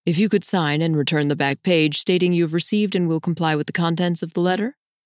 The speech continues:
"Okay." My voice is weak. I scrawl my name on the back page of the letter and hand it back to him. Then I turn and head back through the door that I never closed. Would it be bad to get a drink at Abe Bell's?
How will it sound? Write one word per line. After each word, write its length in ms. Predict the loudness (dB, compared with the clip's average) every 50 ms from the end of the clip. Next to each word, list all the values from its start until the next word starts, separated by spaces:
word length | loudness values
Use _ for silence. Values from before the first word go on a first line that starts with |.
| _ _ _ _ -8 -6
"Okay." 420 | -6 -2 0 0 0 0 -2 -4 _ _ _ _ _ _ _ _ _ _ _ _ _ _ _ _ _ -2
My 100 | -2 0
voice 300 | 0 2 0 0 0 0
is 160 | -2 -2 -2
weak. 340 | 0 -2 -2 -2 -4 -10 -14 _ _ _ _ _ _ _ _ _ _ _ _ -4
I 40 | -2
scrawl 340 | -2 -2 0 0 0 2
my 140 | 2 2 2
name 240 | 2 2 2 2 2
on 100 | 0 0
the 60 | 0
back 280 | 0 0 0 -2 -4 -4
page 300 | -2 0 0 2 0 0
of 100 | -2 0
the 120 | 0 0
letter 260 | 2 2 2 2 2
and 100 | 2 2
hand 220 | 2 2 2 0 0
it 100 | -2 -2
back 240 | -2 -4 -4 -4 -4
to 60 | -2
him. 300 | -2 0 0 0 -2 -4 -8 _ _ _ _ _ _ _
Then 260 | 0 2 2 4 4
I 120 | 2 2 0
turn 300 | 0 0 0 2 2 2
and 120 | 2 2
head 180 | 2 0 0 0
back 280 | 0 0 0 0 -2
through 180 | -2 -2 0 0
the 100 | 0 0
door 300 | 0 0 2 2 2 0
that 140 | 0 0 0
I 80 | 0
never 260 | 0 0 0 -2 -4 -6
closed. 560 | -4 -2 0 0 0 0 0 -2 -4 -6 -8 _ _ _ _ _ _ _ _ _ _ _ _
Would 100 | -8 -8
it 80 | -6 -4
be 140 | -4 -4 -4
bad 260 | -4 -4 -6 -4 -4
to 80 | -2
get 160 | -2 0 0 0
a 60 | 0
drink 360 | -2 -2 -2 0 0 0 -2
at 80 | -2 0
Abe 240 | 0 0 0 0
Bell's? 460 | 0 -2 0 0 0 -2 -2 -4 -6